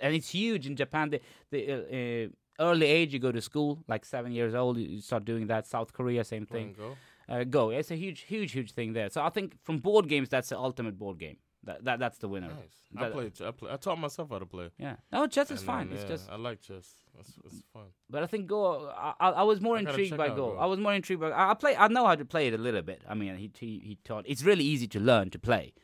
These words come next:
Speaker 1: but then to be, to
Speaker 2: Yeah.
Speaker 1: play,
Speaker 2: Yeah, yeah, yeah. Be
Speaker 1: that's,
Speaker 2: good.
Speaker 1: because they read books.
Speaker 2: Yeah.
Speaker 1: I mean, th-, and, like, there's millions of moves, and then
Speaker 2: Right.
Speaker 1: you see trick, and, you know, because it's just so simple, but it's so big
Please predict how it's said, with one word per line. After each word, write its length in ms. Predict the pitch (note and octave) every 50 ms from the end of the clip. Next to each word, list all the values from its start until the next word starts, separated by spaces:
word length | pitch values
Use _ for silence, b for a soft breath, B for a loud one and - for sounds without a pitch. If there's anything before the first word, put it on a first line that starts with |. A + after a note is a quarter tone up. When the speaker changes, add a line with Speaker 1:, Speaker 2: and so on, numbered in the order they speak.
| b b
Speaker 1:
but 140 | - G#2 -
then 220 | - A#2 G#2+ G#2 G2
to 100 | - F#2
be, 300 | F2 G2+ F#2+ F#2 F2 - _ _
to 80 | - F2+
Speaker 2:
Yeah. 60 | F#2+
Speaker 1:
play, 280 | - F3+ F#3+ D#3 G#2 F#2
Speaker 2:
Yeah, 160 | F2+ F2 G#2
yeah, 60 | A2
yeah. 260 | G2 E2+ F2 F2 F2
Be 120 | D#2+ D#2 -
Speaker 1:
that's, 200 | A#2 A2 G#2 G2
Speaker 2:
good. 280 | A2+ A#2+ A#2 G2 F2+
Speaker 1:
because 200 | A#2 E3 F3 E3+
they 160 | C#3+ G#3+ B3+ B3
read 260 | G#3 G#3 E3 C#3 C3
books. 460 | F#3+ F#3+ - - - - - - - b b b b b b b b b b b b b b _
Speaker 2:
Yeah. 200 | B2 B2+ A2+ F#2 F2
Speaker 1:
I 80 | - D#3
mean, 220 | D#3+ D#3 D3 C#3 C3 -
th-, 120 | F3+ - -
and, 140 | E3 D#3 D#3
like, 200 | D3 D3 C3+ C#3+
there's 220 | D#3+ D3+ - -
millions 400 | D#3 F3+ F#3+ F#3+ F3 D#3+ C#3 C3
of 80 | C3 C3+
moves, 500 | D#3 E3 C3+ G2 D#2+ E2+ - - - - _ _
and 120 | - A#2 B2
then 100 | B2+ B2
Speaker 2:
Right. 60 | B2+
Speaker 1:
you 60 | B2
see 140 | - - C#3+
trick, 320 | B2+ - - D#3+ C#3+ - _ -
and, 160 | C#3 C#3+ C3+ B2+
you 100 | C3+ C#3+
know, 180 | C#3 B2 A2+
because 380 | B2 C3+ D3 - E3 D3 C3+ - _
it's 200 | E3+ - - -
just 200 | - F#3 E3+ -
so 220 | - - A#3 A3 G#3
simple, 560 | - - - B3+ C4 A#3 - - A2+ G#2 A2
but 160 | A2 C#3 C#3
it's 100 | C#3+ -
so 160 | - D#3+ D3
big 480 | C#3 C3 B2+ A#3 A3 C3 G2 A2 C#3 C#3